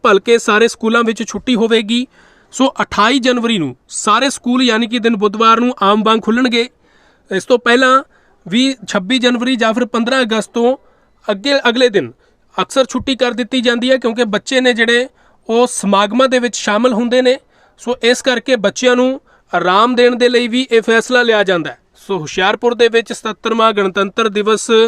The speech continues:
ਮਨਾਇਆ ਗਿਆ। ਮੁੱਖ ਮੰਤਰੀ ਭਗਵੰਤ ਮਾਨ ਨੇ ਇੱਥੇ ਤਿਰੰਗਾ ਫਹਿਰਾਇਆ। ਇਸੇ ਮੌਕੇ ਮੁੱਖ ਮੰਤਰੀ ਨੇ ਐਲਾਨ ਕੀਤਾ ਹੈ ਕਿ ਕੱਲ੍ਹ ਨੂੰ ਸਰਕਾਰੀ ਛੁੱਟੀ ਹੈ ਸਰਕਾਰੀ ਸਕੂਲਾਂ ਦੇ ਵਿੱਚ।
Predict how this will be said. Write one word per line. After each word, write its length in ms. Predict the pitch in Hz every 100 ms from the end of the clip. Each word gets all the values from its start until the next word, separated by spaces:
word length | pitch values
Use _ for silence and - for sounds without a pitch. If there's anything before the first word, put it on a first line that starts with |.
| 220 - - _ -
ਮਨਾਇਆ 420 | 180 185 196 220
ਗਿਆ। 220 | 214 226
ਮੁੱਖ 200 | 220 190
ਮੰਤਰੀ 300 | 214 202 226
ਭਗਵੰਤ 440 | 208 226 208 180 214
ਮਾਨ 220 | 220 220
ਨੇ 140 | 220 220
ਇੱਥੇ 260 | 185 214
ਤਿਰੰਗਾ 400 | 214 196 185 208
ਫਹਿਰਾਇਆ। 500 | 214 214 202 214 220 - _ _ _ -
ਇਸੇ 280 | 185 - 254
ਮੌਕੇ 300 | 226 - 185
ਮੁੱਖ 220 | 170 196
ਮੰਤਰੀ 360 | 202 202 220
ਨੇ 260 | 233 226 247 - _ _ _ -
ਐਲਾਨ 380 | 190 196 226 254
ਕੀਤਾ 320 | 247 226 240
ਹੈ 160 | 247 269 _ - _ _ _ _ -
ਕਿ 140 | 214 -
ਕੱਲ੍ਹ 200 | 208 269
ਨੂੰ 160 | 269 262
ਸਰਕਾਰੀ 760 | 214 190 202 220 240 262 262
ਛੁੱਟੀ 540 | - 233 - 247 247 240
ਹੈ 140 | 254
ਸਰਕਾਰੀ 560 | 247 233 208 214 233 247
ਸਕੂਲਾਂ 400 | - 262 269 254
ਦੇ 120 | 196
ਵਿੱਚ। 300 | 147 127